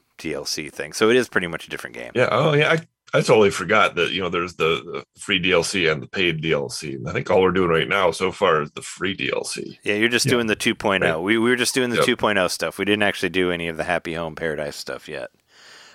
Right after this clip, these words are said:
Speaker 1: But it should be all available. Like, I didn't get a chance, like I said, or like Jeremy said, it, it just happened, like, an hour ago, so we didn't have a whole lot of time to go through everything. But I was just, like,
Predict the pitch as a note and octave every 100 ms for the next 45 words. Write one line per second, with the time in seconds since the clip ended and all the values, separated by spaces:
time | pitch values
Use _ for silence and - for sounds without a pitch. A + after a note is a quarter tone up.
0 | - A#2 B2+ - E3 F#3 D#3+ A2 A#2 A#2+
1 | G2+ F#2+ A2 F2 C#2 D#2+ F#2+ B2 B2 C3
2 | A#2+ A#2 A2 - A#2 A#2 A2+ A#2 - A#2
3 | A2 - - - A#2 A2+ G#2+ A#2 A2+ G#2+
4 | - G2+ G#2+ A#2+ G#2+ C3 - A2 G#2+ G#2
5 | F#2 F2+ F#2 F2 F2+ F2 E2 D#2 D#2 -
6 | F2 E2 E2 - _ - - - - _
7 | - G2+ G2+ G2+ G2+ F#2 A2 A2 G2 F#2
8 | - G2 F#2+ F#2 A2+ G2+ - G2 F#2+ -
9 | F#2+ F#2+ G#2+ A2+ A#2+ - G#2 F#2 -